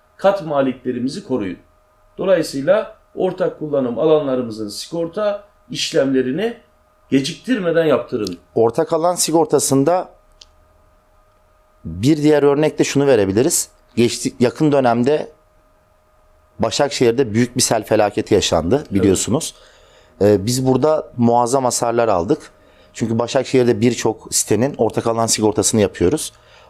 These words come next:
Speaker 2: Otoparklarda meydana gelen su taşması, su dolması, bir metreyi aşan otoparklar oldu. Bir metreden fazla su dolan otoparklar oldu.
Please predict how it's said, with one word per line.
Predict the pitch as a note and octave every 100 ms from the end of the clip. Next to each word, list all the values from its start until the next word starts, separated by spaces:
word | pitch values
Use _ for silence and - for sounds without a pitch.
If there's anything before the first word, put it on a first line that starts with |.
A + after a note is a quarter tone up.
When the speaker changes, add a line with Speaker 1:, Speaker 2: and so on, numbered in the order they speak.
| -
Speaker 2:
Otoparklarda | A3+ C3 C3 A#2+ C3 B2 B2 B2+ -
meydana | A2+ A2 A2+
gelen | A2 A2 A2 A2
su | - -
taşması, | A2+ - F#2+ E2+ - C3
su | - A2
dolması, | G#2 F2+ D#2+
bir | F#2+
metreyi | A2 G#2 - G#2 A2 - - - -
aşan | G#2 - A#2+
otoparklar | A2 - G#2 G#2+ - A#2+
oldu. | F#2+ E2 A#2+ -
Bir | G2
metreden | G#2 G2+ G#2+ G2+ G#2
fazla | G#2 G2
su | F#2 G#2
dolan | G2+ G#2
otoparklar | G2 G#2 G#2 - A#2
oldu. | F2+ E2+ D3+